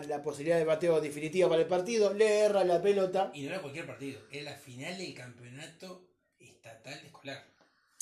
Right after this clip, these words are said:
Speaker 2: O sea,
Speaker 1: Exactamente.
Speaker 2: era, era el, el partido que te dejaba en el estrellato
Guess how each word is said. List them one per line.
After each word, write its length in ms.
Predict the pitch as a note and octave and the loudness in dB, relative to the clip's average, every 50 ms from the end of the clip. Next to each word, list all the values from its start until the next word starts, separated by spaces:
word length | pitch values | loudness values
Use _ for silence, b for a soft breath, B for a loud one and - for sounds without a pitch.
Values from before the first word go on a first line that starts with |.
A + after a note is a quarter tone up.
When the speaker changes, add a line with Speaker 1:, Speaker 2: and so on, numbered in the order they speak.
| - - | -14 -10
Speaker 2:
O 40 | - | -10
sea, 80 | F#3+ | -6
Speaker 1:
Exactamente. 560 | C#3+ - - F3 F#3 - D#3 F3 - - D3+ E3+ | -2 0 2 2 2 2 4 2 2 2 2 2
Speaker 2:
era, 100 | G3 G#3 | 2 0
era 100 | G#3 F3 | 0 0
el, 60 | E3 | -4
el 100 | D#3+ C#3+ | -8 -6
partido 380 | - D3 C#3+ C#3 - G3+ G#3+ G#3 | -4 -6 -6 -6 -6 -8 -6 -6
que 100 | A3 A#2+ | -6 -10
te 120 | - D3 | -10 -10
dejaba 360 | C#3 - - C#3+ C#3 B2 - - | -10 -8 -8 -6 -8 -8 -8 -12
en 120 | B2+ B2 | -14 -14
el 100 | B2 C3 | -14 -14
estrellato 720 | C3 C3+ C#3+ C#3+ D3 F3+ A3+ - - E4 E4+ F4+ - - | -12 -12 -12 -10 -8 -8 -8 -6 -4 -6 -6 -6 -8 -14